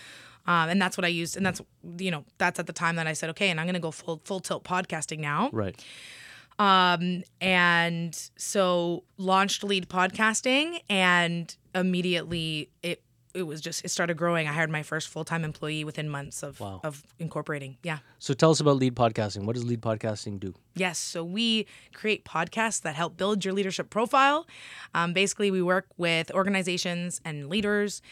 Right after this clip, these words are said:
Speaker 1: in really helping them find their voice, create a show that cuts through the noise. Um, and like I said, kind of aligns with some of those business strategies, but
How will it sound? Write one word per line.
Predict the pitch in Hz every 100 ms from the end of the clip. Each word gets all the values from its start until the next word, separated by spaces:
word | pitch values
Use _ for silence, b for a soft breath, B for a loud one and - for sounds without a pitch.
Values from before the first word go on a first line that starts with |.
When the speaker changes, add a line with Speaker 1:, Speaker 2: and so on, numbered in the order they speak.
| B B -
Speaker 1:
in | 170 165 175 _ _ _ -
really | 233 262
helping | 226 220 208
them | 185 180
find | 175 185 196
their | 190
voice, | 165 175 180 175 - - b -
create | - - 190 208
a | 190
show | - 165 160
that | -
cuts | - 208 -
through | 196
the | 175
noise. | 160 156 156 160 b b b b -
Um, | 160 156
and | 180
like | 185
I | 175
said, | 196 180
kind | 208
of | 196
aligns | 165 165 175 175
with | 170
some | 185
of | 165
those | 156 143
business | 254 294 262
strategies, | - - 180 175 170 160
but | 170